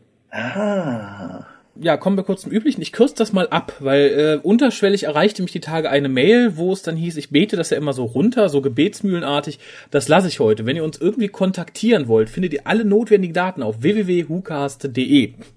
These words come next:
Speaker 2: Vielen Dank an der Stelle an Sascha, der hat uns eine Sachspende zukommen lassen. Und an den Lars, der hat uns eine, ja, eine Paypal-Spende zukommen lassen. Sagt man da in dem Fall auch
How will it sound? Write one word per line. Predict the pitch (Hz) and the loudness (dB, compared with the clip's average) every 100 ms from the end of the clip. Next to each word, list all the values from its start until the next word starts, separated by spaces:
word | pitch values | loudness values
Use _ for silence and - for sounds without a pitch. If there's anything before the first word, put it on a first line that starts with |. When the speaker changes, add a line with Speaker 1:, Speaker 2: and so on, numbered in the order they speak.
| _ _ | _ _
Speaker 2:
Vielen | - - 240 | -6 2 4
Dank | 202 190 | 4 2
an | 180 | 0
der | |
Stelle | 165 165 143 | 2 2 4
an | 143 143 | 2 -2
Sascha, | 123 202 226 233 | 0 0 2 2
der | 196 160 | 2 0
hat | 156 151 | -2 -6
uns | 143 | -8
eine | - 131 127 123 | -4 -2 0 0
Sachspende | 117 196 - - 196 196 | 0 -2 -4 -4 -2 -2
zukommen | 190 180 175 160 160 | -4 -8 -6 -4 -2
lassen. | 156 160 151 - - - - _ | -4 -4 -12 -14 -20 -20 -20 _
Und | 156 - | -4 -2
an | 139 | -2
den | 127 | 0
Lars, | 123 151 190 | 2 2 0
der | 151 | -4
hat | 135 | -6
uns | 127 120 | -6 -8
eine, | 113 104 98 95 | -6 -6 -6 -6
ja, | 104 101 104 | -8 -8 -10
eine | 104 110 | -8 -4
Paypal-Spende | 156 - 127 107 - 110 107 | -4 0 0 0 -2 -4 -4
zukommen | 117 113 110 | -6 -6 -4
lassen. | 117 196 | -4 -6
Sagt | 147 160 - | -4 -4 -2
man | 277 | 0
da | 202 196 | 0 0
in | 165 | -4
dem | 170 | -6
Fall | - - | -4 -4
auch | - | -4